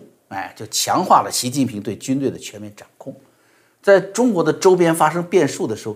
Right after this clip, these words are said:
给予中共最高权力掌握者明确的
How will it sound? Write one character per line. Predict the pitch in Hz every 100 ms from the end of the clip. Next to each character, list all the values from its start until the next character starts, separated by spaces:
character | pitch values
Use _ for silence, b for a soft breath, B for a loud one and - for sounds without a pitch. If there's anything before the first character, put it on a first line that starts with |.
| -
给 | 123 185
予 | 113
中 | 92 160 160
共 | 151
最 | 135 170
高 | 135 143
权 | 139 139 127
力 | 110 -
掌 | - 90
握 | 143 123
者 | 98 - _ -
明 | 104 123 208
确 | 220 - 233
的 | 120 101